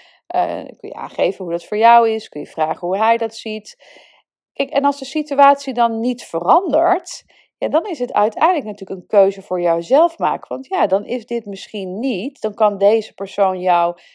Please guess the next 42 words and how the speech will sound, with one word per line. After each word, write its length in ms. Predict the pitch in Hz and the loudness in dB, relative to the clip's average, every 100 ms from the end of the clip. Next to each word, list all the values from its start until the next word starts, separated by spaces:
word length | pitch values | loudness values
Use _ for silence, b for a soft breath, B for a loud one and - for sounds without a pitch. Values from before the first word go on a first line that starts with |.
| b | b
misschien, 640 | - 185 - 190 180 175 b b b _ | -20 -18 -14 -10 -10 -12 b b b _
eh, 240 | 196 185 | -4 -4
niet 340 | 175 180 196 - | -6 -10 -12 -16
geven. 580 | - 180 185 240 233 | 0 2 4 2 -2
Dan 100 | 226 | -4
gaat 180 | 214 175 | -2 -6
het 100 | 175 | -6
niet 180 | 180 175 | -12 -8
om 140 | 180 | -6
dat 180 | 180 175 | -6 -6
je 260 | 185 170 b b b _ | -4 -6 b b b _
qua 160 | 175 | -4
geven, 400 | - - 185 190 | -2 2 2 0
omdat 180 | 180 175 | -6 0
jij 220 | 180 175 | 4 4
iets 220 | 165 - | 0 -14
nodig 420 | 170 156 202 294 - | -2 2 2 0 -2
hebt, 220 | 339 330 | -2 0
maar 120 | 202 | -2
meer 240 | 180 165 | 0 -2
qua 440 | 160 170 160 156 - b _ | -2 2 4 2 -2 b _
hoe 140 | 196 180 | -8 4
jij 360 | 165 160 - | 6 6 2
een, 340 | 170 160 165 _ _ | -4 -10 -12 _ _
een 220 | _ 196 190 | _ -6 -2
relatie 680 | 175 170 165 160 - 151 | -2 0 0 0 -8 -14
ziet. 500 | 151 185 277 - - - b b | -12 -8 -8 -8 -14 -20 b b
Dus 100 | b | b
misschien 360 | 247 240 202 165 | -12 -8 -6 -8
zien 260 | 160 165 196 | -8 -8 -4
jullie 280 | 247 262 | -2 0
het 100 | 269 | -2
niet 200 | 247 254 | -2 -4
op 120 | 254 247 | -4 -6
dezelfde 560 | 220 226 220 220 226 | 0 4 4 2 -8
manier. 340 | 208 214 220 240 | -8 -8 -8 -6
Ja, 260 | 302 202 | -4 -4
in 180 | - 165 | -6 -8
hoeverre 520 | 196 196 180 170 165 | -10 -2 0 0 -2
is 180 | 170 175 | -8 -10
het 140 | 180 | -4
dan, 420 | - 180 180 185 | 4 6 6 0